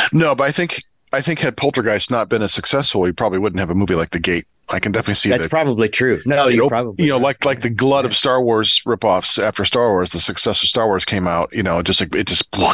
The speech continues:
Speaker 1: influenced it for a decade. Um, we have,
Speaker 2: Bad
Speaker 1: uh,
Speaker 2: movies. Yeah.
Speaker 1: a lot of bad movies. Yeah.
Speaker 2: <laughs>
Speaker 1: Um,
Speaker 2: Yeah, yeah.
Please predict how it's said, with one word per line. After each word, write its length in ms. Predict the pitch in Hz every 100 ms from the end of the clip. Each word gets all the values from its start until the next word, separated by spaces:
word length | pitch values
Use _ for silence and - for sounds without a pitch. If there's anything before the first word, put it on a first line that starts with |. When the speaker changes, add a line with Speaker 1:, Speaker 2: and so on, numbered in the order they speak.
| - 127
Speaker 1:
influenced 540 | 117 - 98 85 -
it 100 | 76
for 160 | 92 90
a 80 |
decade. 460 | 87 113 87 85 - - - - - -
Um, 460 | 101 98 92 98 - _ - - 113
we 180 | 107
have, 240 | 101 98 92
Speaker 2:
Bad 220 | 156 135
Speaker 1:
uh, 60 | 139
Speaker 2:
movies. 500 | 143 110 101 - -
Yeah. 240 | 113 107 104 _ -
Speaker 1:
a 60 |
lot 140 | 131 156
of 80 | 143
bad 180 | 131
movies. 380 | 135 151 87 -
Yeah. 260 | 113 120 73 - - -
Speaker 2:
<laughs> 280 | 165 - -
Speaker 1:
Um, 360 | 123 117 107
Speaker 2:
Yeah, 140 | 104 127
yeah. 240 | 180 165